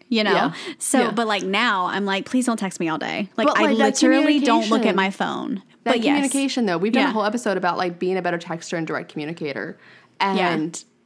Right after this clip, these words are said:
Speaker 2: I will leave a link in the
Speaker 1: Highly
Speaker 2: show notes.
Speaker 1: recommend. That's a great
Speaker 2: Yeah.
Speaker 1: one.
Speaker 2: But, uh, it's so simple just to, like,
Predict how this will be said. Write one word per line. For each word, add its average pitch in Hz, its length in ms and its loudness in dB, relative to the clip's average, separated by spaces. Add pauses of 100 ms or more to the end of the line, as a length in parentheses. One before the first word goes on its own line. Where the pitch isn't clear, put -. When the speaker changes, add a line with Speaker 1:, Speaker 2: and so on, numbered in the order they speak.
(260)
Speaker 2:
I 185 140 -4
will 185 100 -2
leave 180 140 0
a 175 40 -2
link 165 100 -2
in 165 60 -4
the - 40 0
Speaker 1:
Highly 233 280 2
Speaker 2:
show 220 60 2
notes. 208 100 2
Speaker 1:
recommend. 190 580 -2 (140)
That's 190 240 -2
a 190 60 -2
great 190 140 0
Speaker 2:
Yeah. 139 140 0
Speaker 1:
one. 180 240 -6 (400)
Speaker 2:
But, 185 460 0
uh, 160 360 -2 (680)
it's 247 440 0
so 302 1400 0
simple 240 760 -2
just 196 440 -4
to, 220 140 -4
like, 180 520 -4